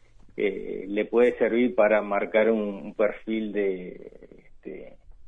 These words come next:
de, de oposición, algo que, que, que se viene marcando, de que el Frente Amplio le ha costado volver a jugar el, el rol de la, de la oposición y tener un marfil, un perfil definido, y que,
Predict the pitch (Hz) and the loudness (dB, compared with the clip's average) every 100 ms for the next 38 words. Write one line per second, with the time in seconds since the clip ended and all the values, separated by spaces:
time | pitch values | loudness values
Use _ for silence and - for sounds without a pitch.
0 | - - - - - - - - 101 98 | -20 -20 -20 -20 -20 -14 -14 -12 -6 -6
1 | 90 104 - 104 - 151 151 120 113 107 | -4 -6 -6 -10 2 4 4 2 0 -2
2 | 92 95 - 95 - 92 - 104 110 107 | -4 -8 -6 -10 -6 -6 -4 -2 -2 0
3 | 98 98 117 120 113 101 92 92 87 - | -2 0 0 0 0 -2 -2 -4 -8 -4
4 | 104 101 104 101 104 95 98 104 - 104 | -4 0 -2 -2 -2 0 0 -2 0 4
5 | 107 101 90 - - - - - 104 104 | 4 4 2 -4 -20 -20 -20 -8 0 0
6 | 104 113 113 104 90 - - - 104 107 | 4 6 6 4 -4 -6 -6 -4 2 2
7 | 104 104 98 87 98 98 110 113 107 98 | 4 0 0 0 0 4 4 6 2 2
8 | 95 87 - - 101 101 101 90 - 95 | 0 0 -10 -8 -2 0 0 -2 -4 -8
9 | - 120 127 113 101 98 107 107 113 104 | 2 4 4 0 0 0 2 2 0 2
10 | 95 92 - 110 107 101 - 127 113 101 | 0 0 -2 0 0 -4 -8 -2 0 0
11 | - 120 110 104 107 - 113 117 135 139 | 0 0 0 2 0 0 -2 0 2 6
12 | 123 107 101 98 80 | 6 6 2 -2 -4